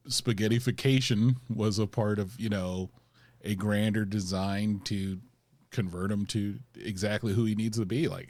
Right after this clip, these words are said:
I have no clue. That's, that's, I, uh, that's the, that's the thing with it. Like, no idea where it's gonna go from it, but, like, you've, you've had two interactions with this character. You've been told that they're, they're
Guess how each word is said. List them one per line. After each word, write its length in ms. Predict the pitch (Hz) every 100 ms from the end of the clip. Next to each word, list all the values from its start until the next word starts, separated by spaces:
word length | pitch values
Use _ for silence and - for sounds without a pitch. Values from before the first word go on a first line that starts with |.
| -
I 40 |
have 180 | 139 123
no 180 | 95 95
clue. 480 | - 185 180 135 - -
That's, 220 | 123 123
that's, 300 | - 117 113 -
I, 120 | 107
uh, 380 | 95 - 101 95 78
that's 280 | 98 90
the, 200 | - 95 -
that's 200 | 85 90
the 60 | 80
thing 200 | 98 123
with 120 | -
it. 140 | - - - - - - - _ _ _ _ _
Like, 120 | 156 139
no 160 | 143 151
idea 180 | 147 143
where 160 | 135
it's 120 | 123 -
gonna 180 | 107
go 180 | 90 120
from 200 | 131 98
it, 140 | 92 -
but, 180 | 87 - - - _ _ _ _ _ _ _ _ _ _ _ _ -
like, 220 | - 104 98
you've, 220 | 110 117
you've 220 | 120 113
had 240 | 117 107
two 200 | - 151
interactions 720 | 147 143 127 117 123 123 104 -
with 180 | 92
this 400 | - 101 - - -
character. 640 | - 95 87 - 95 113 123 - -
You've 220 | 92 95
been 180 | 98 92
told 340 | - 107 104
that 180 | 92 82
they're, 220 | 95 104
they're 580 | 82 95 101 82 80 -